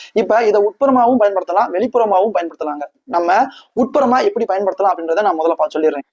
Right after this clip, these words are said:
உட்புறமாங்க சமையல் மூலமும் பயன்படுத்தலாம். அதாவது நம்ம சமையல் பண்ணும்போது ஒரு டீஸ்பூனு, ரெண்டு டீஸ்பூனு அது கூட நம்ம சமையல் கூட கலந்து சாப்பிடலாம். இல்ல அப்படின்னா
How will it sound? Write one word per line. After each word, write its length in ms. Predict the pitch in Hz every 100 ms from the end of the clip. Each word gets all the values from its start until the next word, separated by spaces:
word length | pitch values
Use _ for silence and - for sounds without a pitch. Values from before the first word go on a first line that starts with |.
| _ _ - - _
உட்புறமாங்க 540 | 240 226 285 240 202 220
சமையல் 380 | 247 185 233 254
மூலமும் 320 | 226 214 233
பயன்படுத்தலாம். 440 | 185 175 165 165 -
அதாவது 280 | 160 180 202
நம்ம 160 | 190
சமையல் 300 | 175 170 196
பண்ணும்போது 400 | 185 170 160 170 214 226
ஒரு 160 | 175
டீஸ்பூனு, 360 | 180 185 - 180
ரெண்டு 200 | 180 160
டீஸ்பூனு 420 | 151 180 - 175 220 -
அது 180 | 165 160
கூட 140 | 180 226 - - -
நம்ம 140 | - 165
சமையல் 280 | 160 190 190
கூட 100 | 185
கலந்து 260 | 165 185
சாப்பிடலாம். 400 | 170 147 156 185
இல்ல 160 | 180 214
அப்படின்னா 360 | 214 165 147